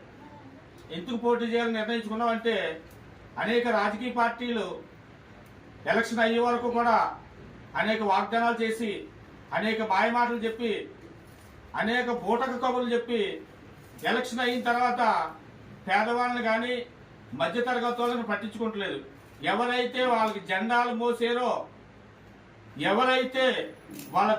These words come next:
దోపిడీలకి మద్దతు ఉంటున్నారో, ఎవరైతే వాళ్ళకి డబ్బులు ఇస్తున్నారో, అటువంటి వాళ్ళకి వందల కోట్లు కాంట్రాక్ట్లు ఇప్పించి,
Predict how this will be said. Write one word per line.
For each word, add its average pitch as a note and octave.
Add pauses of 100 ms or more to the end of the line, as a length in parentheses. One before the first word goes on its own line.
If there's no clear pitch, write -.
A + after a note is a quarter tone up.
దోపిడీలకి B3 (540)
మద్దతు B3
ఉంటున్నారో, B3 (960)
ఎవరైతే B3+ (120)
వాళ్ళకి A#3
డబ్బులు G3+
ఇస్తున్నారో, B3+ (640)
అటువంటి A#3+
వాళ్ళకి B3+ (600)
వందల B3+ (120)
కోట్లు C4 (340)
కాంట్రాక్ట్లు A3+
ఇప్పించి, B3